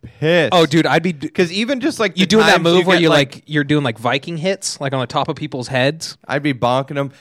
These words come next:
Speaker 1: Even, like, you know, when you
Speaker 2: <laughs> But that's it, you're bonking 'em.
Speaker 1: when you use, yeah, you have to. That's the bonk position.
Speaker 2: Oh, that's a
Speaker 1: Just getting a little crazy glue on your fingers drives you crazy.
Speaker 2: Oh, dude, I hate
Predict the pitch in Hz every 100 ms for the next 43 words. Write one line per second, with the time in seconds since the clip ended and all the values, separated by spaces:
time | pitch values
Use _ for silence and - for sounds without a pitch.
0 | _ - 262 320 320 190 240 247 226 208
1 | 190 - 262 208 214 185 143 156 151 156
2 | 156 113 123 156 165 170 160 - 220 135
3 | 151 175 - 104 127 - 147 120 123 131
4 | 127 - - 147 147 160 160 139 113 -
5 | 202 233 240 240 208 175 - - 131 139
6 | 139 131 117 107 101 101 - 110 98 92
7 | - _ _ _ _ _ 110 104 104 104
8 | 147 143 202 233 156 98 - - 160 160
9 | 170 143 165 160